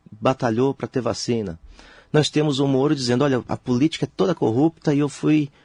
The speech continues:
o cara que salvou o Brasil da corrupção." Então, agora,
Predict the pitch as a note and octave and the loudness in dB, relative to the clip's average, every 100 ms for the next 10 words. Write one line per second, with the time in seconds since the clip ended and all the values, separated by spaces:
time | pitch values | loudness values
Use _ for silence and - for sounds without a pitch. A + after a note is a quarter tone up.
0 | _ - A2+ - C3+ C#3+ C#3 - _ _ | _ -8 -4 0 0 0 -2 -6 _ _
1 | _ - A#2+ A#2 A2 - A2+ F#2 A2+ C#3+ | _ -4 -2 0 -2 -2 -2 0 0 0
2 | B2 G2 A2+ C3 B2 A#2 - - G2+ - | 0 0 0 -2 0 -2 -2 -2 -2 -4
3 | _ _ _ - - _ - F3+ G3+ - | _ _ _ -20 -20 _ 2 2 2 -6
4 | _ _ _ _ _ - D3 D3 | _ _ _ _ _ -2 2 2